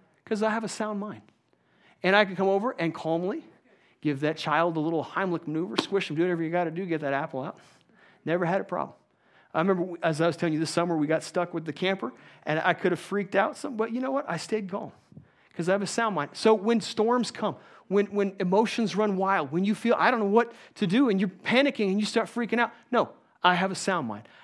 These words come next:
I can stay in perfect peace. My mind is right there. I, I, you gotta keep it. You gotta fix it. You gotta set it.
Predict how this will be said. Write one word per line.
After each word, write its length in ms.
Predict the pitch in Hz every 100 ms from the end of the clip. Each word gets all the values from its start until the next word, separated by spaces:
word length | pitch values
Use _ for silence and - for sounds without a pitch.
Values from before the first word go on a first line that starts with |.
| - -
I 380 | 170 202 240 247
can 140 | - 190
stay 400 | - 185 170 170 143
in 100 | 120
perfect 460 | 175 175 175 -
peace. 340 | 185 156 - - _ _ _ -
My 120 | 165
mind 260 | 175 202 120
is 100 | 104
right 180 | 156 -
there. 120 | - _ _ _ _ _ _ _ _ _ _ - -
I, 100 | 160 -
I, 40 | 180
you 140 | 214 220
gotta 180 | 247
keep 300 | - - 254
it. 60 | 135
You 100 | 170
gotta 200 | 202 185
fix 400 | - - 254 -
it. 60 | 156
You 80 | 180
gotta 160 | 165
set 360 | - - 226
it. 120 | 196